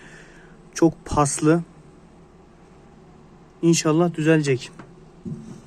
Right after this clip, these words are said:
Bakın, toprağın içinde en az bir iki kere döndü. Dur, yani hemen kırıldığında ne olduğunu anlayana kadar, durzutana kadar bu hale getirdi toprak. Büktü.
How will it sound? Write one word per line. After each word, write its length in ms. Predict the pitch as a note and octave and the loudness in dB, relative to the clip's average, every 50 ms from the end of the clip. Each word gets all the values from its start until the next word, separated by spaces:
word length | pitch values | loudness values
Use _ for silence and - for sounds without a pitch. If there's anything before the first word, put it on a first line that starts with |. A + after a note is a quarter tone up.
| - - - - - - - - - - E3 E3 - E3+ - - - - - - - - - - - - - - - - - - - - | -12 -10 -8 -8 -8 -8 -8 -6 -4 -2 -2 -2 -2 -4 -4 -4 -4 0 0 0 0 0 -4 -12 -16 -18 -20 -20 -20 -20 -20 -20 -8 -4
Bakın, 260 | D3+ D3 C#3+ - A#2+ - - - - - - - - - - - - - | -4 -4 -4 -4 -10 -12 -14 -18 -18 -18 -18 -20 -20 -20 -20 -20 -14 -4
toprağın 400 | - D#3+ D3+ D3 - D#3+ D#3+ D#3+ | -2 -2 0 2 2 2 4 2
içinde 260 | D#3 - E3 D#3 D3+ | 2 2 2 2 2
en 60 | D#3 | 2
az 200 | D#3 D#3 D3 C#3 | 2 0 0 0
bir 60 | D3 D3+ | -2 -2
iki 180 | D3 - E3 | -2 -4 -4
kere 260 | D#3 D#3+ D3+ D3 D3 D3 D3 - - - - - - - - | -2 2 2 2 2 0 -4 -12 -20 -20 -20 -20 -20 -4 0
döndü. 480 | - D#3 D#3 D3+ C#3+ C3 C3 C#3 C#3+ D#3 - - - C#3+ | 2 2 4 2 2 0 -2 -4 -6 -8 -12 -16 -10 -4
Dur, 300 | C#3 C#3+ C#3+ C#3 C#3+ D3 | -2 -2 -2 -2 -4 -4
yani 220 | D#3+ C#3 C3+ B2 - - - - - - - | -4 -4 -4 -6 -10 -14 -20 -20 -20 -10 -4
hemen 220 | - D#3 E3+ F3 F3 | 2 4 4 4 4
kırıldığında 580 | - - F3 F3 F3 F3 F3+ F3+ F#3 F#3 F3+ | 4 4 6 6 6 8 8 6 6 6 4
ne 120 | E3+ E3+ F3 | 4 4 4
olduğunu 280 | F3+ F3 E3+ F3+ F3+ | 4 4 2 2 2
anlayana 440 | F3 E3 E3 E3+ F3 F3+ F3 F3+ E3+ | 2 2 2 2 2 2 2 2 0
kadar, 320 | E3 D3 D#3 E3+ F3+ - - - - - - - - - - - - - - - - - - | 0 0 -2 -2 -2 -4 -8 -20 -20 -20 -20 -20 -20 -20 -20 -20 -20 -20 -20 -20 -20 -10 -6
durzutana 540 | D3+ D3 D3 D3 D3+ D3+ - E3+ D#3+ D3+ D3+ | -2 -2 -2 -2 -4 -2 2 2 4 4 4
kadar 220 | D3+ D3+ E3 E3 D#3+ F3 E3+ D#3+ | 2 2 2 0 -2 -4 -2 0
bu 120 | E3 D#3 | 2 2
hale 180 | D3+ D3 D#3 D#3 | 4 4 4 4
getirdi 400 | D3+ D#3 D3 - D3+ D3 D3+ C#3+ | 4 2 2 0 -2 -4 -4 -4
toprak. 480 | - D3 C#3 - C3+ B2+ - - - - - - | -4 -4 -4 -4 -6 -8 -8 -12 -20 -10 -2 -2
Büktü. 360 | D#3+ D3 - - - E3 | -2 -2 0 -2 -2 -2